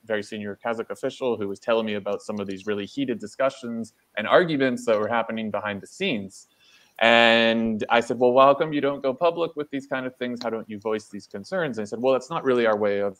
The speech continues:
dealing with things." And I, I'm a Canadian, and he, he knows this, and he said, "Well," and he's like, "part of this is also just geography." He's like, "Look at a map. To the north, we have one of the largest land borders in the world with Russia.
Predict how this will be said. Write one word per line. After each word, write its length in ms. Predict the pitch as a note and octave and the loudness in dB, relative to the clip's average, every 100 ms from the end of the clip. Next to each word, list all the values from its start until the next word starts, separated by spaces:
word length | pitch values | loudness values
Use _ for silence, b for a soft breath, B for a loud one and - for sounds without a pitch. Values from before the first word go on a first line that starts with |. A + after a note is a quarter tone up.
| _ | _
dealing 260 | F#3 G3+ C#3+ | 4 4 2
with 140 | G#2+ | -2
things." 320 | G#2+ G2 F#2 | -4 -6 -8
And 180 | G#2 G2+ - _ _ - | -10 -10 -14 _ _ 4
I, 160 | A#2 | 6
I'm 240 | A#2+ C#3 C3+ | 8 6 4
a 40 | |
Canadian, 500 | - C3 C3+ B2 A2 | 2 2 4 4 0
and 120 | G#2+ | -2
he, 300 | G#2 G#2 G#2 - | -4 -4 -6 -6
he 80 | |
knows 240 | A2+ A#2 A2 | 0 2 2
this, 160 | G#2 | -2
and 100 | F#2 | -6
he 60 | G2+ | -10
said, 240 | G2 G#2 | -4 -4
"Well," 320 | A2+ C#3 C#3 A#2 | 2 4 4 0
and 100 | B2+ | -2
he's 80 | B2 | -2
like, 160 | A#2+ | -4
"part 160 | - E3 | 0 2
of 80 | D3+ | 2
this 160 | C#3 | -2
is 140 | C3 G#2+ | -6 -6
also 180 | A#2 B2+ | -6 -6
just 320 | G#2+ G#2 _ | -10 -12 _
geography." 600 | - G#2 G2+ C#2 - F2 _ | -4 -2 -2 -8 -20 -20 _
He's 100 | G#2+ | -10
like, 120 | G2+ - _ _ - | -8 -10 _ _ 2
"Look 180 | F3 | 2
at 80 | D#3+ | 4
a 40 | B2+ | 0
map. 340 | G2+ F#2 - _ _ _ _ _ | -2 -6 -12 _ _ _ _ _
To 100 | A2 | -6
the 80 | G#2+ | -2
north, 540 | A#2+ D3 E3+ E3+ _ _ _ _ | 4 4 4 -2 _ _ _ _
we 100 | A#2 | 0
have 340 | A#2 A2+ A2 | 4 6 4
one 140 | G#2 A#2 | 2 -2
of 60 | |
the 40 | A2+ | 4
largest 380 | A#2 B2 A#2+ A2+ | 6 6 2 0
land 240 | A2 A2 | 0 2
borders 300 | A2+ G#2+ G#2+ | -2 -2 -4
in 100 | G#2+ | -6
the 60 | G#2 | -4
world 280 | A2+ G#2+ | -2 -2
with 160 | D#2+ - | -2 -4
Russia. 460 | C#3 F3 E3+ E3+ | -2 0 -2 -4